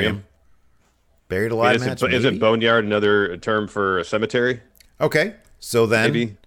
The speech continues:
Speaker 2: maybe it's like a casket match, but the casket's already in the ground?
Speaker 1: Buried alive match. That's what I'm thinking.
Speaker 2: If it's like a buried alive slash casket match. Like,
Speaker 1: That
Speaker 2: they
Speaker 1: could
Speaker 2: dig
Speaker 1: work.
Speaker 2: a grave, put the casket in it, but it's open.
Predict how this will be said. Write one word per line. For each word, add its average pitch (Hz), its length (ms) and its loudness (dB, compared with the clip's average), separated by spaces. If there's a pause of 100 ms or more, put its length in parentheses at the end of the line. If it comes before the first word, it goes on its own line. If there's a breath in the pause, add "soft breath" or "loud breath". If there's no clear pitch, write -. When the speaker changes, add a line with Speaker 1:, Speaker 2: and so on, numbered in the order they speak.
(220)
Speaker 2:
maybe 170 360 4
it's - 160 0
like 147 200 2
a 113 120 4
casket 131 520 0
match, 92 280 -2
but 92 120 -4
the 90 60 -10
casket's 110 460 -2
already 101 340 0
in 101 120 -2
the 87 80 -6
ground? 110 460 -6 (240)
Speaker 1:
Buried 117 360 2
alive 104 380 4
match. 80 500 -8
That's 98 200 -10
what 90 80 -8
I'm 90 120 -4
thinking. 82 360 -16 (100)
Speaker 2:
If 117 80 -10
it's 123 100 -6
like 139 120 0
a 131 80 4
buried 113 340 2
alive 104 460 4
slash 98 680 0
casket 95 540 0
match. - 500 -12 (960)
Like, 90 140 0
Speaker 1:
That - 60 -2
Speaker 2:
they 107 80 4
Speaker 1:
could 92 100 -2
Speaker 2:
dig 135 160 2
Speaker 1:
work. 139 80 4
Speaker 2:
a 101 40 -4
grave, 90 720 2 (120)
put 127 120 0
the 107 80 -6
casket 117 460 0
in 90 100 2
it, 90 120 -4
but 87 100 -2
it's - 180 -8
open. 92 480 0